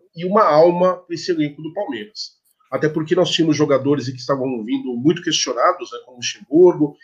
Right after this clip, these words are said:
Eu mesmo não escondo, tem jogador que eu queria fora do,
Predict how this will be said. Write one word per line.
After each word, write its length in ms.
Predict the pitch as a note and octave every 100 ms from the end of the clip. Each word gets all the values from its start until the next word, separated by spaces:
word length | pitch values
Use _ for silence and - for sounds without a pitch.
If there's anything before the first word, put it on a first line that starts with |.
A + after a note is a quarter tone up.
| - E3
Eu 200 | G#3 F3
mesmo 320 | F3 E3 D3
não 140 | C#3
escondo, 520 | C3+ - - D#3 D3
tem 120 | C#3+ C#3
jogador 420 | D#3 C#3 D#3 D#3
que 100 | D#3+
eu 80 | D3+
queria 320 | C#3+ C3+ B2+ A2 - _ -
fora 220 | C#3+ C#3+
do, 160 | A2